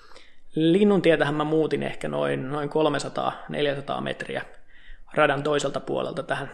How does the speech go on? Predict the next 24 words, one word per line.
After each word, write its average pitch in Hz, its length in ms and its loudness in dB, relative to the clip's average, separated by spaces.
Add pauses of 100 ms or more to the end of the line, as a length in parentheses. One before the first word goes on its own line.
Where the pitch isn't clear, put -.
tähän 135 200 -4
keskustaan, 143 640 0
ja - 40 -2
tietä - 380 -4
pitkin - 320 -8
joku 127 200 -8
tommonen, 139 400 -8 (640)
ö, - 80 -6 (200)
aika 143 220 -4
tarkkaan 139 420 -6
kilometri. 135 580 -4 (580)
Eli 135 360 -8
ei 147 100 -2
nyt 143 200 -6
hirveästä 143 460 -2 (720)
fyysisestä 156 640 6 (480)
matkasta, 156 500 2 (580)
maantieteellisestä 143 800 -2
erosta 135 500 -6
ei 139 120 -6
ole 135 120 -6
kysymys. 139 720 -4 (580)
En 139 160 -4
pode 139 320 -4